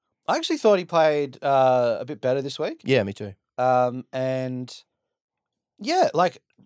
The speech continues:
Speaker 1: sure, if we can start getting a, a, a, a couple more goals out of him, if
Speaker 2: Mm.
Speaker 1: he's gonna be playing, like, and starting all the time there.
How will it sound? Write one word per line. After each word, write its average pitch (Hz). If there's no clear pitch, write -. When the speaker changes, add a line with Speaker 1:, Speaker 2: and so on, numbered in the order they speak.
Speaker 1:
sure, 233
if 160
we 185
can 190
start 170
getting 156
a, 120
a, 123
a, -
a 107
couple 156
more 143
goals 131
out 175
of 180
him, 214
if 165
Speaker 2:
Mm. 104
Speaker 1:
he's 98
gonna 151
be 135
playing, 127
like, 104
and 104
starting 113
all 95
the 92
time 101
there. 104